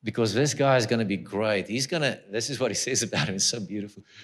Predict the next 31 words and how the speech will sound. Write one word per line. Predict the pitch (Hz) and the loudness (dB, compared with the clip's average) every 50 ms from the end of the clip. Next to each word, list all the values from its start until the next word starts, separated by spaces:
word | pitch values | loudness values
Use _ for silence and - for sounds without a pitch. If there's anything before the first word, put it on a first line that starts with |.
| - _ _ | -20 _ _
He | - 101 | -2 0
says, | 85 - 131 120 117 98 | 2 4 4 4 4 4
"He's | 110 127 143 135 | 4 4 4 4
gonna | 139 151 139 127 113 - | 2 2 2 2 0 0
teach | - - 139 139 139 - | 0 0 0 2 2 0
his | - 110 - - - | 2 2 2 2 2
children | - - - 123 127 131 123 98 101 98 | 2 0 2 2 2 2 0 0 0 -2
and | 98 92 101 | 0 -2 -2
his | 101 95 - - | -2 -2 -2 -4
children's | - - 113 113 113 113 101 104 104 101 - - | -2 0 0 2 2 0 -2 -2 -2 -4 -4 -6
children | - - - 110 107 104 101 80 87 87 82 - _ _ _ _ | -6 -4 -2 -2 -2 -2 -4 -4 -6 -10 -10 -12 _ _ _ _
about | - 92 90 98 95 92 - 92 | -8 -4 -2 0 0 0 -2 -4
my | 92 92 92 | -4 -2 -2
ways." | 90 92 92 92 87 85 78 - - - - _ _ _ _ _ _ _ _ _ _ _ _ _ | -2 -2 -2 -2 -2 -4 -4 -4 -4 -6 -6 _ _ _ _ _ _ _ _ _ _ _ _ _
And | 110 110 107 | -4 0 0
then | 110 117 117 113 | 2 2 2 2
God | 107 110 110 107 95 90 | 2 4 4 4 2 2
goes, | 107 104 98 92 - - | 0 0 0 -2 -2 -2
"Abram, | 107 113 113 107 117 113 104 92 78 - - - - _ _ _ _ _ _ _ _ _ _ _ | -2 0 0 0 0 0 0 -2 -4 -8 -14 -20 -20 _ _ _ _ _ _ _ _ _ _ _
I'm | 98 113 | -6 -4
gonna | 117 110 101 92 | -2 -2 -2 -2
wipe | 87 82 78 95 110 117 95 - | -2 -2 0 0 0 0 0 0
out | 104 113 117 98 | 0 0 0 2
Sodom | - - - 117 117 131 127 | 0 0 2 2 2 0 0
and | 123 113 | 0 0
Gomorrah." | 98 110 107 104 113 120 107 - - | 0 0 0 2 2 4 4 4 4
<laughs> | - - - - - - - - - - - - _ - - - - - _ _ - - _ - - - - - - _ _ - _ _ _ _ _ _ _ _ - - - - - _ _ _ _ _ _ _ - - - - 523 508 _ _ _ _ - - _ _ _ _ - _ _ _ _ _ _ _ _ _ _ _ _ _ _ _ _ _ _ _ _ _ _ _ _ _ _ _ | 2 -2 -8 -16 -20 -20 -20 -20 -20 -20 -20 -20 _ -20 -20 -20 -20 -20 _ _ -20 -20 _ -20 -20 -20 -20 -20 -20 _ _ -20 _ _ _ _ _ _ _ _ -16 -16 -14 -14 -16 _ _ _ _ _ _ _ -4 -4 -4 -8 -14 -20 _ _ _ _ -20 -20 _ _ _ _ -20 _ _ _ _ _ _ _ _ _ _ _ _ _ _ _ _ _ _ _ _ _ _ _ _ _ _ _
And | - 113 101 | -8 -6 -2
Abram | - 131 139 131 135 127 117 | -2 -2 0 2 0 2 2
starts | - - - 127 110 110 104 - | 0 2 2 2 2 2 0 -2
interceding. | 101 113 113 - 98 95 - - - 110 104 101 92 90 | -4 -6 -6 -6 -4 -2 0 0 0 -2 -4 -6 -8 -10